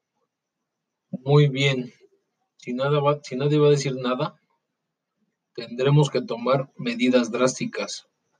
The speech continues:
Uno y cada uno de ustedes dirá su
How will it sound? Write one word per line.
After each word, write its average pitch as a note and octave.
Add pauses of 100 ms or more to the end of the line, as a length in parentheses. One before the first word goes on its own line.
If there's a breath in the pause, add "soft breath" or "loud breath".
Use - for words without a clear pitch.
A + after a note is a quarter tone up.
(360)
Uno D3
y C3
cada C3
uno C3+
de A2+
ustedes B2+ (640)
dirá A#2
su C3+